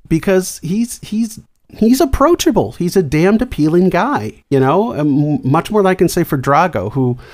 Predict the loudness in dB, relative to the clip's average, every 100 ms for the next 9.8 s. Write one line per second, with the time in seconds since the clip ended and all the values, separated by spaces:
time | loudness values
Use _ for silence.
0 | -20 _ 0 2 2 2 0 0 0 -2
1 | -2 -2 -2 -4 -6 -4 -2 -2 -2 -2
2 | -4 -6 -6 -10 -10 -8 -8 -8 -10 -10
3 | -16 -18 -16 -14 -14 -12 -10 -8 -8 -8
4 | -8 -10 -12 -20 -20 -20 -20 -14 -4 -2
5 | 0 0 0 0 -2 -2 -8 -10 -4 -2
6 | 0 -2 -4 -4 -2 -2 -2 -6 -4 -6
7 | -6 -8 -8 -10 -4 0 2 2 0 -2
8 | -2 -2 -2 -2 -2 0 2 0 0 -4
9 | -4 -6 -4 -4 -2 -2 -4